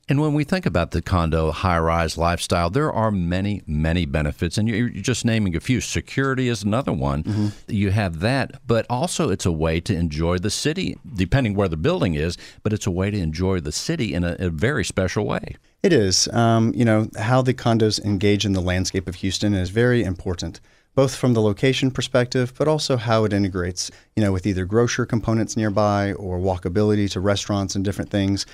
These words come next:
Speaker 2: Some of our buyers want that walkability where they don't have to leave and get into a car when they get home, and others wanna be more secluded and where they don't want to be around the hustle and bustle. And so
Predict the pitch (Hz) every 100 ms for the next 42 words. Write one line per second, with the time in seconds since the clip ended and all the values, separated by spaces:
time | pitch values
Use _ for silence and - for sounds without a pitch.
0 | - _ - - 143 135 127 127 123 113
1 | 110 110 110 110 110 101 110 110 110 98
2 | 98 98 92 95 98 101 95 90 98 92
3 | 95 90 98 95 92 92 95 92 101 101
4 | 101 - _ 147 147 135 - - 107 104
5 | 92 95 95 95 - - 104 98 98 90
6 | 92 92 92 - 104 95 101 101 101 -
7 | 90 90 87 87 87 - 90 87 87 101
8 | 110 - 95